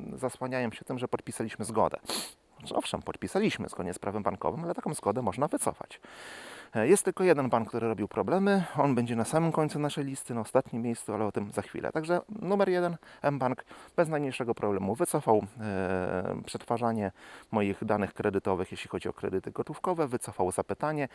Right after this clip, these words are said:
i nagle z ośmiu zapytań, które miałem wcześniej, zrobiło się tych zapytań siedem.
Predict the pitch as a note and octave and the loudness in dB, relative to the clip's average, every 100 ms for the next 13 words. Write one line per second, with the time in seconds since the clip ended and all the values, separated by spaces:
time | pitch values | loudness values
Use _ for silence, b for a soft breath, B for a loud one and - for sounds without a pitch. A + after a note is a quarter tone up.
0 | B B - G3+ F3 C#3+ - D#3+ C3+ A#2 | B B -4 0 2 2 4 4 2 -2
1 | A2 A2 G2+ G2 A#2 G#2+ A2+ E3+ G#3 - | -2 -4 -4 -4 -6 -4 -4 -4 -6 -4
2 | F3+ E3+ B2 F#2 G2+ A2 G2 G#2 - - | -4 -2 -4 -2 -2 -2 -4 -6 -6 -6
3 | - - - F2+ D#2 _ _ _ - - | -6 -8 -8 -8 -8 _ _ _ -4 -4